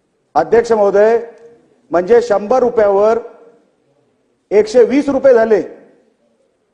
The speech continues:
जर आपण पुरवणी मागण्या बघितल्या तर पुरवणी मागण्या त्याचं पर्सेंटेज बघितलं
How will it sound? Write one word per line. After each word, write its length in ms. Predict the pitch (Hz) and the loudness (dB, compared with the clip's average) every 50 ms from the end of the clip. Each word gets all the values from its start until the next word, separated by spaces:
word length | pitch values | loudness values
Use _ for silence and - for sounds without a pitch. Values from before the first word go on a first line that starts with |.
| _ _ _ _ _ 143 147 _ _ _ _ _ _ _ _ _ _ _ _ _ 175 | _ _ _ _ _ _ _ _ _ _ _ _ _ _ _ _ _ _ _ _ -2
जर 120 | 208 220 | 0 0
आपण 240 | 220 220 233 240 240 | 0 0 -2 -2 -2
पुरवणी 400 | 240 196 202 220 233 240 262 269 | -2 0 0 2 2 2 2 0
मागण्या 320 | 254 240 226 233 233 233 | -2 -2 -2 -2 -2 0
बघितल्या 520 | 220 214 202 202 139 175 190 185 185 185 185 - - - - - _ _ _ _ _ _ _ _ _ _ _ _ - | 0 0 -2 -4 -2 0 0 0 0 0 -4 -8 -14 -20 -20 -20 _ _ _ _ _ _ _ _ _ _ _ _ -2
तर 100 | 196 214 | -2 -2
पुरवणी 420 | - - 208 208 226 247 247 262 247 | 0 0 0 2 2 2 2 2 0
मागण्या 560 | 254 254 220 214 214 214 214 208 202 226 233 - - - - _ _ _ _ _ _ _ | 0 -2 -2 -2 -2 -2 0 0 0 -2 -4 -6 -12 -20 -20 _ _ _ _ _ _ _
त्याचं 240 | 185 190 190 220 233 | -4 -2 -2 -2 -2
पर्सेंटेज 560 | 233 233 214 214 214 254 247 247 269 254 233 | 0 0 0 0 2 0 2 2 2 0 2
बघितलं 480 | 214 247 233 240 233 240 240 226 190 | 0 -2 -2 -2 -2 -2 0 0 0